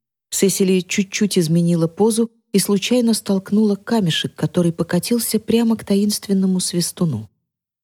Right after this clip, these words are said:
Мужчина резко вскинул голову. Сесили спряталась за валуном, вжалась в него, как будто хотела раствориться. Луч от фонаря осветил тропу перед ней.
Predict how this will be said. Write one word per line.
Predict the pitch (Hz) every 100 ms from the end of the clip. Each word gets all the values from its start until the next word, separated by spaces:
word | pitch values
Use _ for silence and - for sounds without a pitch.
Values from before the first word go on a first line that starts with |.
| _ _ _ _ -
Мужчина | 170 - - 214 220
резко | 180 - 190
вскинул | - 170 165 165
голову. | 143 131 127 139 - _ _ _ _ _
Сесили | - 170 165 175
спряталась | 165 - 175 190 196 180 165
за | 160
валуном, | 156 151 151 175 196 202 - _
вжалась | 165 143 165 156 175 -
в |
него, | 190 196
как | 196 202 175
будто | 214 - 208
хотела | 190 - 185 180
раствориться. | 175 - 175 156 - - 127 - _ _ _ _ _ -
Луч | 170 180 170
от | -
фонаря | 165 156 156 185 208 - _ -
осветил | 165 156 160 - 214 208
тропу | - 170 160 156
перед | 131 - 110 -
ней. | 123 104